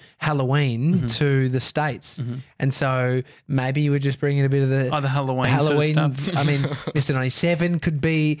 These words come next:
Speaker 1: a Halloween costume. I wonder what, I wonder
Speaker 2: What
Speaker 1: what's
Speaker 2: about the
Speaker 1: your
Speaker 2: idea of, um, him switching
Speaker 1: <laughs>
Speaker 2: costumes? So pre-show, he has a certain costume, and then when the show's
Speaker 1: Yeah.
Speaker 2: on, he's got a
Speaker 1: Yeah,
Speaker 2: new
Speaker 1: yeah,
Speaker 2: costume.
Speaker 1: yeah,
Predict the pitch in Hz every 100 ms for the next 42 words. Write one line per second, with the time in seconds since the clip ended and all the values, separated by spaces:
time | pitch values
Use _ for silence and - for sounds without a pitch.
0 | - - 123 196 180 165 180 160 - 160
1 | 151 233 220 208 - _ _ - 165 185
2 | 180 175 185 190 156 143 139 139 135 131
3 | 127 120 127 123 127 - 131 117 - -
4 | - - 147 - 139 127 139 127 - 131
5 | 120 123 139 120 - 147 139 131 139 127
6 | 127 123 117 - 117 - 135 139 - 131
7 | - - - 240 - _ _ _ _ _
8 | 139 131 120 131 131 127 127 123 _ _
9 | _ _ - - 139 - - 147 143 135
10 | - 139 135 131 127 123 120 131 131 123
11 | 123 127 - 131 135 - 131